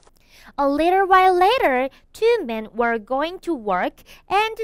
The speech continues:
they saw some white ruffled feathers in the middle of the road. 자, a little while later, 조금 후에, 얼마 뒤에 two men, 두 남자가 were going to work,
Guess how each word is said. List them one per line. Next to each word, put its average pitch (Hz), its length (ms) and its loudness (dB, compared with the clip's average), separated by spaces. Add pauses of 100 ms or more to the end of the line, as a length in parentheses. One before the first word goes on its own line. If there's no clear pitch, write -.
they 294 200 -2
saw 226 460 -6
some 208 460 -10 (360)
white 220 300 -4
ruffled 226 640 -2
feathers 185 760 -8
in 247 160 -10
the 240 80 -8
middle 240 340 -2
of 202 180 -4
the 233 100 -4
road. 170 540 -6 (360)
자, - 180 -20 (240)
a 294 60 -2
little 440 500 0
while 427 280 4
later, 403 500 0 (340)
조금 554 600 0
후에, 311 260 -2 (160)
얼마 311 380 -2 (180)
뒤에 240 640 4 (360)
two 523 420 2
men, 208 300 -6
두 247 200 -14
남자가 226 840 -2 (260)
were 320 340 2
going 311 280 -8
to 294 140 -16
work, 220 440 -4